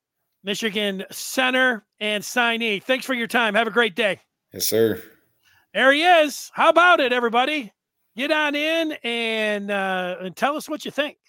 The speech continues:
Speaker 1: Richard, you know, throwing it out there saying, "Hey, welcome in." Mark, I,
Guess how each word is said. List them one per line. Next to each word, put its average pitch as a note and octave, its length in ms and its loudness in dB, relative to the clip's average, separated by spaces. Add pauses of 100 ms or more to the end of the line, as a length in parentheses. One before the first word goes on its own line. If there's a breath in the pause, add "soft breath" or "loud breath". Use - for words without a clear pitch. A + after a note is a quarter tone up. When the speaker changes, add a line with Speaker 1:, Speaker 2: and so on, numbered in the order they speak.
(720)
Speaker 1:
Richard, G#3+ 360 -6 (120)
you F3+ 100 -12
know, G#3+ 140 -6
throwing G#3+ 260 -4
it G3+ 60 -6
out G#3+ 180 -6
there B3 160 -10
saying, A#3 320 -10
"Hey, C#4+ 220 -10 (1600)
welcome B3 360 0
in." C4+ 180 -4 (220)
Mark, B3+ 360 4
I, A3+ 80 -2